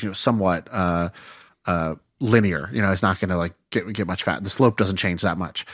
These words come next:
Do you, um, but the thing that I think w-, we found was that you could build businesses off the back of this audience, whether it's a fund or other, other products or services that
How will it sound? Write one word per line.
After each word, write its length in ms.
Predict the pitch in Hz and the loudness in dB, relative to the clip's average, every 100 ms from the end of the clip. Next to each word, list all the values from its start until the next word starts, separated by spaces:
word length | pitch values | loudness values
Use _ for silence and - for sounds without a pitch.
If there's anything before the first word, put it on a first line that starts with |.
| - - - | -18 -20 -14
Do 100 | 113 | -6
you, 640 | 107 117 147 143 147 147 151 | -4 0 2 4 4 4 2
um, 440 | 107 101 92 87 85 _ - | 0 0 0 -4 -10 _ 0
but 160 | 131 | 2
the 100 | 123 | 4
thing 160 | 156 160 | 4 6
that 80 | 143 | 6
I 60 | |
think 180 | - 117 - 123 | 4 -2 -4 -8
w-, 160 | 110 135 | 0 4
we 160 | 147 | 4
found 320 | 190 104 101 98 | 4 2 2 0
was 100 | 95 | 0
that 200 | 98 - - _ | 0 -2 -16 _
you 160 | 120 127 | -6 -2
could 160 | 127 107 | -2 2
build 300 | 127 110 95 | 2 4 0
businesses 400 | 110 110 107 101 | -2 -2 -4 -4
off 160 | 90 | -4
the 80 | 98 | -4
back 340 | 95 104 110 | 0 0 0
of 60 | 95 | -4
this 440 | 98 87 92 - - | -2 -2 -4 -10 -6
audience, 460 | 104 98 90 90 - | -2 0 -2 -4 -6
whether 240 | 104 92 | -8 -6
it's 140 | 87 - | -8 -10
a 40 | |
fund 500 | - 170 165 143 123 | -2 2 4 4 2
or 200 | 95 90 | 0 0
other, 220 | 113 107 101 - | -2 -2 -4 -4
other 160 | 98 | -4
products 400 | 92 110 107 101 | 0 2 2 0
or 20 | - | -4
services 560 | 113 104 - 95 87 - - - - | -2 -2 0 -2 -2 -10 -16 -18 -12
that 480 | 92 101 90 85 | 0 2 2 0